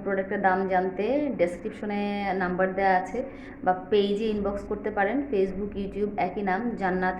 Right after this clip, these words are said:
মেকআপ অ্যান্ড বিউটি। ইনবক্স করতে পারেন, জেনে শুনে বিকাশ করে, মানে ফুল পেইড আগে করে তারপরে হচ্ছে প্রোডাক্ট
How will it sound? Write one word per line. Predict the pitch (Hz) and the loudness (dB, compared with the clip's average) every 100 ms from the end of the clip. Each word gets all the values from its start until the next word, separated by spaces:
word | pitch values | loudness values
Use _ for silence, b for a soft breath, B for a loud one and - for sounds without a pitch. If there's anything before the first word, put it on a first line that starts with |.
| 175 | -4
মেকআপ | 185 185 185 180 | -2 -2 0 0
অ্যান্ড | - 175 175 165 165 | 0 -2 -2 -4 -4
বিউটি। | 180 185 254 349 B B B B - - | -4 -4 -4 -4 B B B B -12 -4
ইনবক্স | 190 196 202 | -2 -2 -4
করতে | 214 - | -6 -6
পারেন, | 196 190 269 | -2 0 2
জেনে | 254 190 190 196 | 2 2 0 -2
শুনে | 247 208 190 202 240 | -6 -4 -2 -2 -2
বিকাশ | 190 185 185 - | -4 -2 -4 -4
করে, | 196 196 311 - | -4 0 0 0
মানে | 294 180 175 170 | -2 0 0 0
ফুল | 196 190 | -2 -2
পেইড | 202 196 202 202 | 0 2 2 2
আগে | 160 175 185 - | 0 -2 -4 -4
করে | 185 190 359 - B B B - | 0 2 2 0 B B B -4
তারপরে | 196 180 196 208 | 0 2 2 0
হচ্ছে | 214 202 254 | 0 0 -2
প্রোডাক্ট | 240 185 175 180 | 2 2 2 0